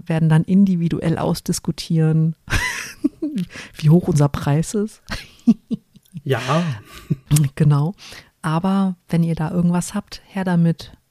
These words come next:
Speaker 1: Und, und sorry, dass wir das das letzte Mal vergessen haben.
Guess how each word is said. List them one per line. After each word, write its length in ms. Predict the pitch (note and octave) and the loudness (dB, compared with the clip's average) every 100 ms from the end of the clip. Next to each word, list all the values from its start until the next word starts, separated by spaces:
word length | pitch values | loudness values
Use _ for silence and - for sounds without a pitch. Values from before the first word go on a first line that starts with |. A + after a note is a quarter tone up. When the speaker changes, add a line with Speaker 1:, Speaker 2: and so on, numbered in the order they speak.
| _ | _
Speaker 1:
Und, 180 | E3 E3 - | 2 2 0
und 140 | F3+ E3+ | 0 2
sorry, 360 | - F#3 F3+ | 4 4 4
dass 240 | E3 D3 - | 2 -2 -2
wir 80 | |
das 180 | D#3 C#3+ | -2 -4
das 160 | D3+ - | -6 -6
letzte 300 | D#3 - D#3+ | -6 -2 0
Mal 160 | C#3+ | 0
vergessen 580 | C3+ D3 C#3 C3+ C#3+ C#3 | -2 -4 -6 -6 -4 -4
haben. 300 | D3 C#3 C#3 | -4 -4 -6